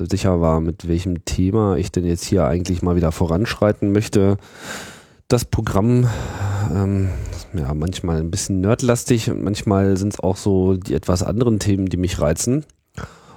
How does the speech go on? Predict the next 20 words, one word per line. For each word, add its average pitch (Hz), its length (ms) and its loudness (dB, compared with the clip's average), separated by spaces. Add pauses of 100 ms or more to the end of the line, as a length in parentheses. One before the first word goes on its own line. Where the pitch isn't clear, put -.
(160)
Und 170 160 4
so 160 120 4
soll's 139 240 4
auch 113 100 2
heute 120 300 2
sein. 110 280 4
Und 101 120 0
ich 98 120 -4
wollte 104 200 0
mal 98 80 4
ein 92 120 2
heißes 101 380 -2
Eisen 104 460 0 (840)
anfassen, 107 720 0
was, - 340 -2
äh, 87 640 2
immer 95 180 -2
so 95 100 0
einen 98 180 -4
kleinen, 90 1040 -2